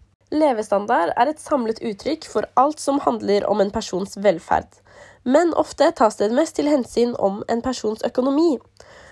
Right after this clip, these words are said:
For å komme med eksempel kan vi se på Norge. Norge er et rikt land der innbyggerne har svært høy levestandard.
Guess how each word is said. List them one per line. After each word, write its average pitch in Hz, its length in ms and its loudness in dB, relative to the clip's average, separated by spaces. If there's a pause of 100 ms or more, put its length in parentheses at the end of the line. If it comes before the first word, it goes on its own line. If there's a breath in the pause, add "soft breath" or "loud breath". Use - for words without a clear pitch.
For 247 160 4
å - 60 -14
komme 240 180 2
med 196 140 4
eksempel 277 580 0
kan 294 80 2
vi 277 80 2
se 220 160 2
på 233 80 2
Norge. - 320 0 (240)
Norge 277 240 4
er 214 80 6
et - 160 -2
rikt 226 320 -6
land 277 320 4
der - 160 2
innbyggerne 196 560 -2
har - 160 -4
svært - 560 -2
høy 214 160 2
levestandard. 160 640 -2